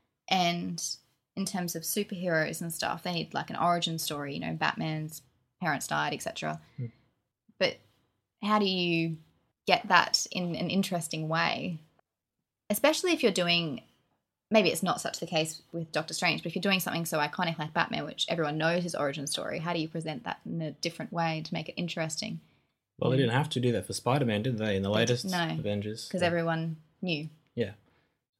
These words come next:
Speaker 1: They did your favourite trick in this film too of only using, um,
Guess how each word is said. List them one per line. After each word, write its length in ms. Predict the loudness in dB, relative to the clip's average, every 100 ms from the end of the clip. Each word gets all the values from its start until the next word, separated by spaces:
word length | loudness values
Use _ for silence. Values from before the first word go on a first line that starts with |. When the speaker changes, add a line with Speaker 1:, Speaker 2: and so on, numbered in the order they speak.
| _
Speaker 1:
They 100 | 4
did 140 | 6
your 80 | 6
favourite 400 | 2 2 2 0
trick 180 | -2 -2
in 80 | 0
this 160 | -2
film 240 | -2 -4 -2
too 220 | 0 0
of 100 | 2
only 200 | 0 0
using, 540 | 0 0 -2 -2 -2 0
um, 480 | 0 0 -2 -6